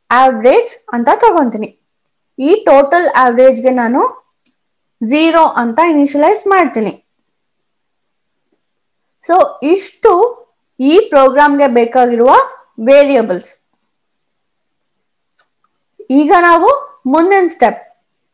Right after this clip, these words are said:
student details ನ input ಆಗಿ ತಗೊಬೇಕು.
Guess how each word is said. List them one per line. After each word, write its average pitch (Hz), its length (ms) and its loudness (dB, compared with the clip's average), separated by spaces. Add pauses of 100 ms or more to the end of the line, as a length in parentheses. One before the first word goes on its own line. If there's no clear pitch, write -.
(360)
student 311 440 0
details 302 420 0
ನ 370 40 0 (260)
input 311 400 -2
ಆಗಿ 262 220 0
ತಗೊಬೇಕು. 277 840 -2